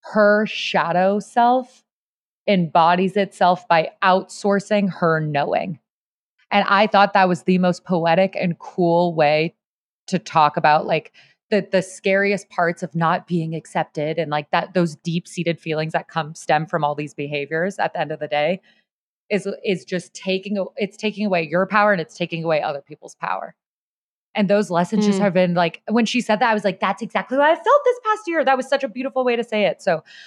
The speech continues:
Speaker 1: I don't know. That's been my main reframe with people pleasing. And I also, I think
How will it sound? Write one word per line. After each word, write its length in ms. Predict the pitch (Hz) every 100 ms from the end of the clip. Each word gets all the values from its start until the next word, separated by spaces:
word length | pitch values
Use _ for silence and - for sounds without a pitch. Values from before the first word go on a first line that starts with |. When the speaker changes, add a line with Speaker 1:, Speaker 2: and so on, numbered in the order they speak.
| -
Speaker 1:
I 60 | 285
don't 160 | 302
know. 80 | 254
That's 200 | 220 214
been 140 | 269 254
my 180 | 254 190
main 520 | 185 190 190 202 208 - _ _ 170
reframe 420 | 180 185 180 175 170
with 180 | 156
people 260 | - 175 165
pleasing. 560 | - 156 139 139 139 139 _ _ _ _ _ _ _ _ _
And 120 | 254 247
I 80 |
also, 360 | 180 214 220 247
I 140 | 240 196
think 240 | 214 202